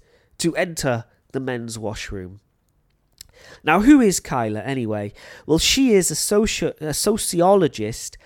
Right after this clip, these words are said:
at the C U N Y Graduate Center in New York, and she was writing, um, in Gender, Place and Culture, a journal of feminist geography. Um, that's volume twenty-three, two thousand and sixteen, issue seven,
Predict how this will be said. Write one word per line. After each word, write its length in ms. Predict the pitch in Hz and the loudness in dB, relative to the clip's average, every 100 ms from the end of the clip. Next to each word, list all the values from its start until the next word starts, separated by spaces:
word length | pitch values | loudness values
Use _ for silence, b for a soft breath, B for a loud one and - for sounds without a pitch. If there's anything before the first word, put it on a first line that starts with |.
| b b - | b b -8
at 180 | 120 | -4
the 60 | 156 | -2
C 320 | - - 214 | -2 -2 -4
U 300 | 208 180 175 | -4 -4 -4
N 240 | 131 160 156 | -4 -6 -2
Y 200 | 147 143 | -2 -2
Graduate 560 | - 156 190 151 127 113 | -2 0 0 0 -4 -4
Center 400 | - 113 117 120 | -6 -8 -8 -10
in 260 | 123 127 | -10 -8
New 160 | 147 170 | -4 -2
York, 540 | 156 120 135 - - B B B B B B - | 0 0 0 -4 -14 B B B B B B -2
and 340 | 151 147 156 | 2 2 0
she 280 | - 220 226 | -2 0 2
was 200 | 214 190 | 2 2
writing, 640 | 180 220 226 196 170 156 - - | 2 2 0 -4 -6 -10 -14 -8
um, 360 | 139 131 135 135 _ _ _ _ | -4 -2 -4 -8 _ _ _ _
in 340 | 147 143 135 - | -4 -2 -4 -8
Gender, 420 | 135 170 180 175 165 | -2 -2 0 -2 -2
Place 440 | - 151 147 - | -2 -4 -4 -6
and 140 | 131 | -8
Culture, 480 | - 226 226 - 123 - | -4 -4 -4 -4 -4 -6
a 80 | |
journal 460 | 127 151 156 151 123 | -8 0 2 2 -4
of 100 | 127 | -8
feminist 540 | - 160 139 131 - | -8 -6 -4 -6 -8
geography. 720 | - 143 170 151 - 107 - - b b b b - | -4 -2 -2 -8 -10 -10 -12 -18 b b b b -8
Um, 340 | 117 113 123 | -4 -2 -4
that's 220 | 131 127 | -4 -6
volume 460 | 123 139 143 139 135 | -4 0 0 -2 -6
twenty-three, 720 | - 151 156 156 - 156 131 | -6 -6 -8 -12 -12 -8 -8
two 220 | - 175 | -6 -8
thousand 420 | 165 147 135 127 131 | -4 -4 -4 -4 -8
and 80 | |
sixteen, 520 | - 143 - - 120 117 | -6 -8 -10 -10 -10 -10
issue 280 | 131 117 | -8 -8
seven, 560 | 117 - 247 175 127 | -6 -4 -4 -4 -8